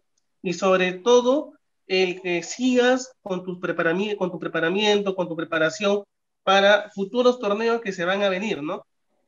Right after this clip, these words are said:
Cuéntanos un poquito cuáles son tus expectativas, cómo has tomado esta, esta, este logro, ¿no?, de obtener esta medalla.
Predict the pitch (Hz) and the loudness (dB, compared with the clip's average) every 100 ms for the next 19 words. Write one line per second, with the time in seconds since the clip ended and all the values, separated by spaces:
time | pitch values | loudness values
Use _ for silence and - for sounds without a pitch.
0 | - 285 302 277 285 262 254 262 254 247 | -2 0 2 2 0 -2 -4 -6 -4 -2
1 | 240 233 233 214 208 190 185 175 240 269 | -2 -6 -8 -10 -10 -10 -6 -6 2 4
2 | 254 240 233 233 _ _ - 220 208 202 | 6 6 4 2 _ _ -2 0 4 2
3 | 202 190 196 220 214 180 180 185 196 190 | 2 -4 0 0 0 -2 -2 -6 -4 -2
4 | 185 170 - _ _ _ _ - 185 180 | 0 -2 -6 _ _ _ _ -16 -10 -10
5 | - 190 185 170 165 190 190 202 254 240 | -4 0 2 2 0 -4 -4 0 2 2
6 | 165 156 180 185 165 170 180 175 180 170 | 0 -4 -6 -6 -6 -6 -2 -4 -4 -6
7 | 180 214 202 202 202 | -2 0 0 0 -2